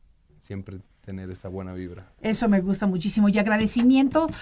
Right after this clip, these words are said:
Speaker 2: si yo les digo, díganme a qué son, de qué son agradecidos o con quién están agradecidos.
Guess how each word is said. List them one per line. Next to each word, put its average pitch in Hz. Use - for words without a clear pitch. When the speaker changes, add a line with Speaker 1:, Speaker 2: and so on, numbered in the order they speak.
Speaker 2:
si 240
yo 269
les 277
digo, 254
díganme 262
a 180
qué 220
son, 190
de 185
qué 233
son 214
agradecidos 185
o 175
con 175
quién 190
están 175
agradecidos. 151